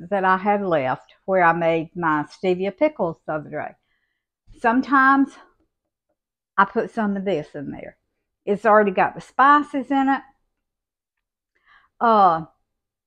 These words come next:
and we like it. So sometimes I put this. I, uh, pickle pears. Pop, Peter pop a pick, a peck of pickled peppers. So, <laughs> uh,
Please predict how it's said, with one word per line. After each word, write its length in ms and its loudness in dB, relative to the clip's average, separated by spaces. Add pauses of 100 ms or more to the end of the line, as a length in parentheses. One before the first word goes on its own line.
(280)
and 200 -2
we 180 4
like 300 -2
it. 140 -16 (360)
So 260 2
sometimes 560 -2
I 120 2
put 300 -2
this. 300 0 (1500)
I, 440 0
uh, 440 -4 (140)
pickle 260 -4
pears. 600 -4 (220)
Pop, 320 2 (260)
Peter 320 2
pop 320 -2
a 60 -6
pick, 440 -2
a 60 -6
peck 380 -2
of 200 -8
pickled 340 -4
peppers. 460 -2 (960)
So, 420 4 (1160)
<laughs> 800 -14
uh, 440 6